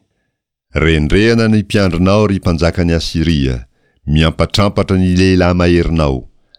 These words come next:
aely ny tendrombohitra ny olonao, ka tsy misy mamory azy. Tsy mety mihena ny fangiry firinao, tsy azo sitranina ny ferinao, izay rehetra ilazana ny nanjoanao dia hiteha-tanana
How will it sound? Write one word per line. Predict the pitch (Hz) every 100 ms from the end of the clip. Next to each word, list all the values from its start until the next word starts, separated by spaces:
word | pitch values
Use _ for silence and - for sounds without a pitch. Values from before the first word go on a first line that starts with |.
| _
aely | 71 78 78 85 87 90
ny | 90
tendrombohitra | 95 71 71 76 101 110 107
ny | 98
olonao, | 98 95 104 113 90 69
ka | -
tsy | - - 80
misy | 73 -
mamory | 71 67 65 65
azy. | 64 62 - 71 - _ _ _ _ _ _ _ _ _ _ _ _ _ _ _ _ _ -
Tsy | - 98
mety | 92 92
mihena | 85 - 101 117 113
ny |
fangiry | 107 104 95 101 92
firinao, | - 104 101 107 104 69 - _ _ _
tsy | - -
azo | 95 -
sitranina | - - 113 107 107 101
ny | 87
ferinao, | - 90 80 87 98 87 64 _ _ _ _ -
izay | 76 78 78
rehetra | 80 - 98
ilazana | 85 80 85 90
ny | 87
nanjoanao | 85 78 82 82 87 101 101
dia | 85
hiteha-tanana | - - 95 85 - 92 90 87 85